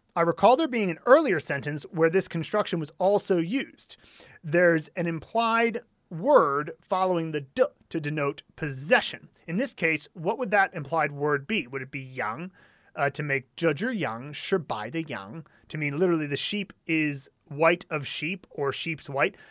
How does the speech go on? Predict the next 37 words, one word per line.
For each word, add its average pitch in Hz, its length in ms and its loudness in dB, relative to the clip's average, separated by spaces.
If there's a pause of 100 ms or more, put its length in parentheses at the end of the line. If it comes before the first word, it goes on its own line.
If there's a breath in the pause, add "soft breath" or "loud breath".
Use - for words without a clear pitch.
(180 loud breath)
Um, 175 320 2
no. 196 480 2
So 175 440 0 (140)
good 233 240 0
to 214 80 -4
notice 208 520 2
that, 147 340 -2
Jason, 147 400 -4
because 143 340 -6 (320 soft breath)
what 247 320 4
that 233 220 0
is, 185 260 -2
like, 170 180 -6
for, 185 300 -2
here's 247 380 -10 (200)
the 170 280 -6
thing 180 300 -6
that 160 100 -10
Jason's 147 360 -6
talking 127 300 -8
about. 117 300 -18
So 147 300 -8 (440 soft breath)
suppose 247 680 6
I 180 260 2
was 160 320 0
pointing 196 500 0
to 170 160 -2
my 147 280 -2
bike 139 360 -4 (680 loud breath)
and 143 140 -2
I 139 140 -2
said, 127 360 -2 (800 soft breath)
"这 302 160 4
辆 135 300 0
自 240 240 -2
行 120 320 -8
车 101 460 -4